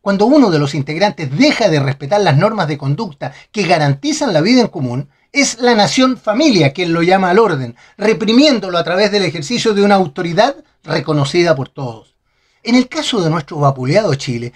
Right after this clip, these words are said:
nos enfrentamos desde hace tiempo a la carencia de dicha autoridad, sin quien sea capaz de contener los intentos que debilitan nuestra identidad como nación. Entre ellos, podemos citar una inmigración descontrolada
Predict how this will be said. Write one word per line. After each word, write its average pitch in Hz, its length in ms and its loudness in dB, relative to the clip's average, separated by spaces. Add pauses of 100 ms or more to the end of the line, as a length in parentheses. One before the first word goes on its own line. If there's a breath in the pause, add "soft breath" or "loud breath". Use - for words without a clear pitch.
(160 soft breath)
nos 208 180 -2
enfrentamos 247 460 -2
desde 220 200 -4
hace 233 180 -2
tiempo 202 640 -4
a 175 120 -4
la 170 140 0
carencia 170 640 0
de 139 140 0
dicha 151 260 0
autoridad, 135 640 -2 (280 soft breath)
sin 311 380 2
quien 226 300 0
sea 254 340 2
capaz 226 300 -2
de 214 100 -2
contener 175 380 -4
los 220 160 -4
intentos 233 480 -6
que 190 160 -4
debilitan 226 680 2
nuestra 190 280 -4
identidad 165 540 -2
como 170 240 -8
nación. 120 480 -6 (360)
Entre 349 340 -2
ellos, 180 340 -2 (220)
podemos 165 400 0
citar 233 400 0 (300)
una 240 240 4
inmigración 240 720 2
descontrolada 202 840 0